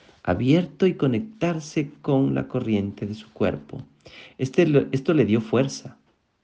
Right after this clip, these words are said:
para comunicarse más claramente, para asegurarle a su padre que nadie tenía la culpa. Y al decir esto, Jorge notó que realmente lo creía el papá.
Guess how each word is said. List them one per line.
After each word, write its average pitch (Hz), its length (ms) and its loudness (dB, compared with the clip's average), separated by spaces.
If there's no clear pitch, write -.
para 78 340 -4
comunicarse 80 800 -4
más 85 200 -2
claramente, 117 760 -6
para 110 160 4
asegurarle 143 880 2
a 107 100 -4
su 110 180 -2
padre 143 320 0
que 127 100 -4
nadie 107 260 2
tenía 127 420 0
la 131 160 -2
culpa. - 560 -6
Y 123 80 2
al 113 100 4
decir 156 440 0
esto, - 560 -4
Jorge 143 440 -2
notó 104 600 -4
que 117 140 -2
realmente 117 640 2
lo 104 260 0
creía 135 600 0
el - 100 -2
papá. - 480 -8